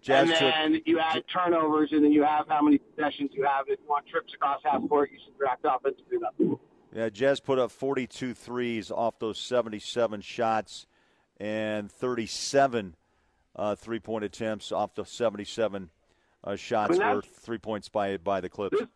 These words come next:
Speaker 2: this is our other problem, is we're, we wanting to have a mass advantage is three-point shooting, but because they're playing five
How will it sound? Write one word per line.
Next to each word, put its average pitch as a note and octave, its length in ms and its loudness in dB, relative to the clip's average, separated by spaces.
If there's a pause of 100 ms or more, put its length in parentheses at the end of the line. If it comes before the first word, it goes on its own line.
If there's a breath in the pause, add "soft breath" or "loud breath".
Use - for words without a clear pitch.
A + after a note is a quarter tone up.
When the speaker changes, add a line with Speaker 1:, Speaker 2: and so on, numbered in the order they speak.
(800)
Speaker 2:
this A#3+ 180 -2
is D4 180 -4
our A3 240 0
other G#3 140 -2
problem, E3 360 0
is D3+ 120 -2
we're, B3 300 0 (160)
we A3+ 180 0
wanting A#3 320 0
to G3 60 2
have F3+ 140 2
a E3+ 60 0
mass F#3+ 300 2 (120)
advantage D#3+ 460 -4
is C#3+ 160 -8
three-point F3 500 -4 (100)
shooting, E3+ 500 0 (400)
but E3+ 100 -2
because F3+ 320 -4
they're A3 160 -4
playing G#3 400 -2
five F#3+ 320 2